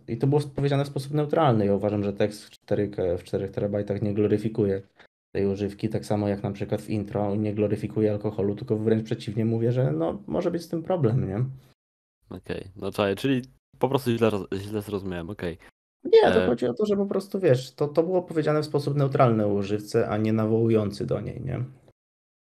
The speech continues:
Speaker 2: Rozumiem. E, odnośnie trasy jeszcze pytanko, bo na pewno
Speaker 1: No,
Speaker 2: będę chciał
Speaker 1: mhm.
Speaker 2: zahaczyć. E,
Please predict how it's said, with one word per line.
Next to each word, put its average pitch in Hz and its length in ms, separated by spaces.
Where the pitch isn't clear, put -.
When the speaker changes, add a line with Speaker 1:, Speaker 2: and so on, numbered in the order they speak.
Speaker 2:
Rozumiem. 90 440
E, 95 320
odnośnie 131 420
trasy 104 340
jeszcze 85 260
pytanko, 90 480
bo 90 380
na 90 120
pewno 143 220
Speaker 1:
No, 107 60
Speaker 2:
będę 120 220
chciał 120 160
Speaker 1:
mhm. 139 180
Speaker 2:
zahaczyć. 98 280
E, - 40